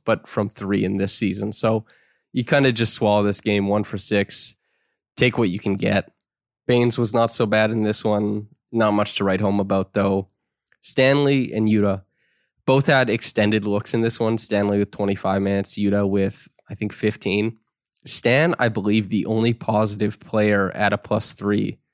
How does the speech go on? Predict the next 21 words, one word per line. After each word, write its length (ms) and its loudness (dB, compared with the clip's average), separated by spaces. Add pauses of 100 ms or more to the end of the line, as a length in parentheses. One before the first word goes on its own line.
(220)
Oh, 100 2
Matt 220 0
Thomas 320 -2
at 80 -2
a 40 -4
plus 240 -6
four 360 -10
because 260 -4
he 80 -6
came 280 -2
in 100 -2
and 120 -4
scored 380 -2
four 220 -2
points 340 -4
in 180 -8 (380)
two 120 0
minutes 360 0
really 160 0
quick. 460 -4 (520)
Man, 520 2